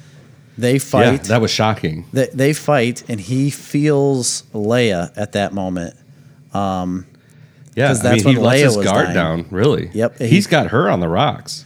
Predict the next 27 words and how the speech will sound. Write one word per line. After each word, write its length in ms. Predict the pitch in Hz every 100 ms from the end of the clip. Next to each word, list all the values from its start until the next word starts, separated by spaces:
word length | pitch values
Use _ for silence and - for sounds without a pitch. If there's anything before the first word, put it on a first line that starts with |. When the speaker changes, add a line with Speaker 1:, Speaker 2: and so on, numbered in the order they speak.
| - -
Speaker 1:
Yeah, 160 | 156 120
he 200 | 123 170
had 180 | 180
her, 140 | 131 113
like, 200 | 104 -
pinned 240 | 147 123
down. 280 | 104 120 110
Speaker 2:
He 60 | 135
Speaker 1:
She 80 | 180
Speaker 2:
has, 100 | 147
Speaker 1:
was 160 | 127
Speaker 2:
he 80 | 107
has 140 | 175 123
her 80 |
dead 220 | 87 98 90
to 60 |
rights. 360 | 87 104 87 -
Speaker 1:
super 800 | - - - 160 175 147 123 104
tired 720 | - 110 113 117 127 123 120
and 280 | 104 92 98
wore 260 | 104 120 113
out, 280 | 104 110 107
and 120 | 113
she 120 | -
was, 140 | 117
like, 180 | 107 95
done. 380 | 101 120 101 90